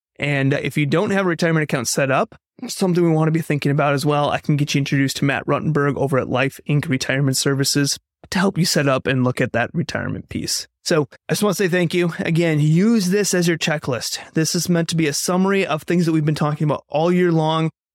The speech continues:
and for many years. This is that summary piece to say, "Okay, let's go down that list. Did I take care of these things?" Use this as your summary, start checking them off, and make sure that you're implementing these things before twelve thirty-one, because guess what?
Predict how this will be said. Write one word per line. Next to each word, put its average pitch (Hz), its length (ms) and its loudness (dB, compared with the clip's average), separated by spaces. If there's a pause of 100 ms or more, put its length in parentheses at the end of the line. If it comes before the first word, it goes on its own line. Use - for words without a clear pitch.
and 135 500 0
for 147 100 0
many 165 220 4
years. 147 400 0
This 147 200 -2
is 160 80 2
that 156 140 2
summary 151 360 0
piece - 240 -4
to 151 80 -2
say, 147 180 0
"Okay, 143 220 -4 (340)
let's 151 220 -4
go 202 120 0
down 180 160 2
that 156 140 0
list. 139 340 -4
Did 156 140 2
I 165 140 2
take 160 240 -2
care 147 180 -2
of 123 100 0
these 120 180 -2
things?" 80 280 -8 (380)
Use 165 300 2
this 180 200 0
as 165 100 2
your 156 120 0
summary, 170 500 0 (220)
start - 260 -4
checking 170 300 0
them 170 160 2
off, 156 340 0
and 135 160 -2
make 143 160 0
sure - 160 0
that 160 100 2
you're 143 200 2
implementing 151 560 2
these 143 240 0
things 123 360 -2 (320)
before 135 280 -2
twelve 135 320 -2
thirty-one, 123 480 -2
because 147 420 -2 (460)
guess 135 200 -4
what? - 160 -6